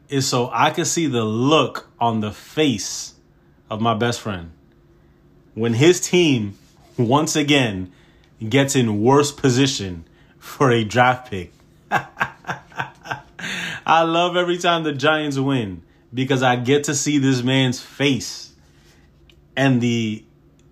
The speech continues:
the disappointment in his face that the Giants,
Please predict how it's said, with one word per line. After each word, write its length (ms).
the 220
disappointment 920
in 120
his 140
face 520
that 180
the 100
Giants, 800